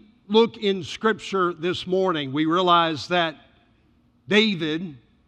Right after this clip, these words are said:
gives us an indication of how we are to approach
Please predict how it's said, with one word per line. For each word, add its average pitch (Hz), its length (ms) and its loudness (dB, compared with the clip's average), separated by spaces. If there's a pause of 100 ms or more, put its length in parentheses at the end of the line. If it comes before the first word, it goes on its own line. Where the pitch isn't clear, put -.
(120)
gives 190 380 2
us 208 240 -2
an 196 160 -6
indication 190 840 -4
of 151 140 -6
how 185 460 2 (400)
we 220 380 0
are 180 200 2
to 175 280 -2
approach 185 840 -4